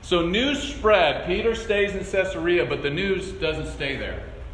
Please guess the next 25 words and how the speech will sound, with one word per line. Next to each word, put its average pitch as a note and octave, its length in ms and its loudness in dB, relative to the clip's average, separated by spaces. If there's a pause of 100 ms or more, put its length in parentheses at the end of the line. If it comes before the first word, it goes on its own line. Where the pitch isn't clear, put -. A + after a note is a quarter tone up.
(140)
It F3+ 180 -2
goes G3+ 280 0
before F3+ 360 0
Peter D3 640 -4
and C#3+ 140 -4
spreads E3+ 420 2
throughout D#3 320 0
the C#3+ 100 -4
whole C#3+ 200 0
region C3 400 -2
that A#2+ 200 -2
the C3+ 80 -6
Gentiles B2+ 920 -2 (300)
had C#3 220 2
received C3+ 760 -2 (320)
the C#3 80 -2
gospel. D#3+ 520 2
They'd C#3+ 240 -2
received C3+ 680 -6 (400)
God's B2+ 340 0
grace. D#3+ 600 -2 (760)
This B3 280 4
would C4 220 6
have G#3+ 260 -2
been D#3 340 -4